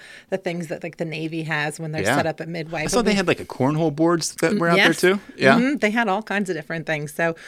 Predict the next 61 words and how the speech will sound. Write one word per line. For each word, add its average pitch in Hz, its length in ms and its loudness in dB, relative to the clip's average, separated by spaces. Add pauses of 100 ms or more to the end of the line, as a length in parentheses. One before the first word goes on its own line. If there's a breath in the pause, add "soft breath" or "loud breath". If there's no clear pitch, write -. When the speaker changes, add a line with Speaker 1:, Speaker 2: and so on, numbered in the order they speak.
(240 loud breath)
Speaker 1:
we 233 140 0
did 220 140 2
that 202 240 4
and 190 80 -2
we 175 80 -4
came 196 180 -2
back 180 200 2
home 175 140 -4
about 156 220 -2
noon. 170 400 -2
We 165 100 -6
get 175 140 -2
out 165 180 2
of 175 60 -2
there 170 220 0
right 185 240 2
before 208 240 -2
the 196 80 -2
stag 175 320 0
luncheon, 165 480 -4
lets 147 240 -6
out. 123 320 -6
Speaker 2:
Good. 90 200 -4
Speaker 1:
<laughs> - 60 -20 (120)
So, - 220 -12 (180)
Speaker 2:
Yes. 214 360 0 (280 loud breath)
Yeah. 180 200 4
Speaker 1:
and 196 120 -2
then 190 180 0
we, 190 200 0
uh, 170 320 -2 (420)
we 185 120 -2
tried 226 380 2
to 214 60 -4
go, 196 200 0
we 185 180 -4 (160)
ended 208 180 2
up 185 60 -2
going 190 160 -4
to 180 60 -2
the 170 80 -10
carnival, 196 680 -2
I 185 60 -10
guess, 165 220 -6
on 165 100 -8
Saturday 180 400 0
around 170 320 -2
noon, 185 320 -2
and 165 80 -8
there 143 80 -8
was 147 140 -10
nobody 175 340 -4
there. 170 340 -2
So 143 140 -16
that 156 180 -6
was 170 100 -6
a 175 40 -8
perfect 175 380 -10
time 160 240 -8
to - 120 -4
go. 165 340 0